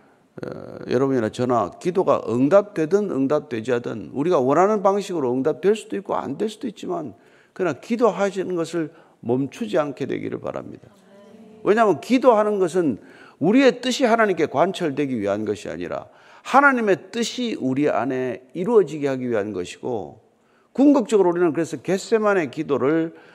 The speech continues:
우리의 기도의 모형으로, 전형으로 생각하고 기도해야 마땅하다 이것이죠.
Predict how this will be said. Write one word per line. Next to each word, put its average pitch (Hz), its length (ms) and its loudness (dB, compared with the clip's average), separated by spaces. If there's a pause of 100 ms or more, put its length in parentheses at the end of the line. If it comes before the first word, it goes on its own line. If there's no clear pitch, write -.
(140)
우리의 113 320 -2
기도의 135 560 0 (420)
모형으로, 156 580 2
전형으로 139 720 -2 (680)
생각하고 113 760 -8 (300)
기도해야 117 460 -4
마땅하다 113 540 -6
이것이죠. 90 420 -12